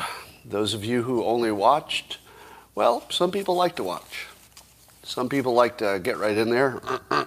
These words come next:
uh, you know what I mean? You know what I mean? Some people just wanna sit in the corner and watch. But that's okay. That's okay. I'm not judging.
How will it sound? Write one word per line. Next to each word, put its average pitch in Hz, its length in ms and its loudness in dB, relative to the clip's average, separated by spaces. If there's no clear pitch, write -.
uh, 170 160 4
you 123 120 2
know 123 80 6
what 127 100 4
I 127 40 2
mean? 147 240 -2
You 104 80 -10
know 101 60 -4
what 104 100 0
I 101 40 -2
mean? 123 200 -4
Some 127 200 -6
people 156 240 -8
just 151 220 -8
wanna 147 240 -6
sit - 180 -8
in - 80 -10
the 117 60 -8
corner 147 300 0
and 147 80 -4
watch. - 440 -4
But 147 80 -6
that's 190 220 4
okay. 208 460 2
That's 110 220 -4
okay. 113 280 0
I'm 95 120 0
not 107 180 4
judging. 101 420 2